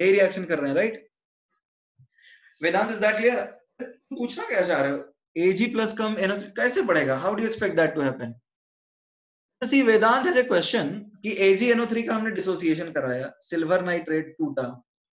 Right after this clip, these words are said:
तो एजी प्लस और एनओ थ्री माइनस है, तो तुम्हें नहीं लगता है कि एजी प्लस कम हो रहा है तो एच प्लस बढ़ रहा है?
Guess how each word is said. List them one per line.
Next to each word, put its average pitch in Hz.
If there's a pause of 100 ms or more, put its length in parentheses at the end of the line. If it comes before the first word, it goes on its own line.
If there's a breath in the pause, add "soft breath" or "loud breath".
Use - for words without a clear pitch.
(1200)
तो 160
एजी 190 (100)
प्लस 202
और 208
एनओ 185
थ्री 190
माइनस 139
है, 127
तो 185
तुम्हें 233
नहीं 285
लगता 262
है 254
कि 190
एजी 202
प्लस 226
कम 226
हो 220
रहा 214
है 220
तो 240 (100)
एच 170
प्लस 214
बढ़ 185
रहा 170
है? 120